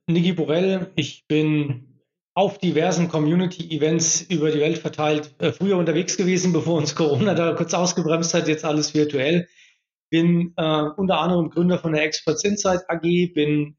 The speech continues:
Microsoft M V P, Regional Director, also auch da in den verschiedensten Programmen involviert. Klassisch zum Geldverdienen machen wir Strategie- und I-T-Beratung mit dem Fokus eben Microsoft-Technologie.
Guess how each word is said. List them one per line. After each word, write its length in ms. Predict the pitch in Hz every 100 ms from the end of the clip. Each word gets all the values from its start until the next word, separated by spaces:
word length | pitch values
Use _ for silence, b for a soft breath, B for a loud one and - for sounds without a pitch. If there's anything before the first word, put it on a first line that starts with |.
| _
Microsoft 460 | 143 - 156 151 -
M 160 | 147
V 80 | 147
P, 440 | 147 - 190 190 151
Regional 440 | 170 175 165 156
Director, 540 | 143 147 180 175 - 165
also 200 | 147 143
auch 180 | 139 -
da 200 | 147 156
in 60 |
den 120 | 143 143
verschiedensten 680 | - - 156 156 - 147
Programmen 520 | 147 135 139 156 156
involviert. 640 | - 147 143 127 170 185 185 b b b _ _ _ _ _ -
Klassisch 340 | 185 185 -
zum 140 | 160
Geldverdienen 800 | 147 214 - 190 180 190 185 175 - _ _
machen 320 | - 165 165 160
wir 380 | 156 151 151
Strategie- 540 | - - 151 139 131 190
und 140 | 170
I-T-Beratung 880 | 151 143 - 185 175 151 160 165 160
mit 140 | 156 151
dem 160 | 147
Fokus 340 | - 147 147 147
eben 180 | 147 131
Microsoft-Technologie. 1120 | 120 127 123 123 - - - 117 113 104 104